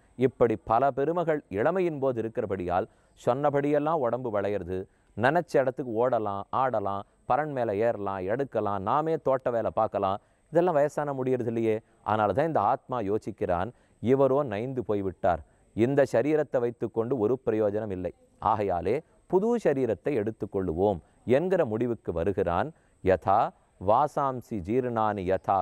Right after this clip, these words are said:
விஹாய நவானி கிருண்ணாதி நரோபராணி. இப்ப புது சொக்க கிடைத்தா போலே தானே புது உடம்பு கிடைத்திருக்கிறது. இந்த உடம்பு ரொம்ப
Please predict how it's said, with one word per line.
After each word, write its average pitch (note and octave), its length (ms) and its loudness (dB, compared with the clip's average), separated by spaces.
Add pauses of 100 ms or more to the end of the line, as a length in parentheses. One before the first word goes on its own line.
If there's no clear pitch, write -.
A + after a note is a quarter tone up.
விஹாய G#2+ 460 0 (340)
நவானி B2 580 2
கிருண்ணாதி C#3 640 0
நரோபராணி. G2+ 760 -2 (360)
இப்ப G#2 180 0 (100)
புது E3 160 4 (160)
சொக்க D#3 340 0
கிடைத்தா B2+ 380 0 (140)
போலே G2+ 260 -2
தானே G#2+ 180 -2 (120)
புது E3+ 120 2 (100)
உடம்பு D3 260 0
கிடைத்திருக்கிறது. C3+ 580 -4 (1000)
இந்த G#2 200 2 (100)
உடம்பு G2+ 280 2 (380)
ரொம்ப E3 140 2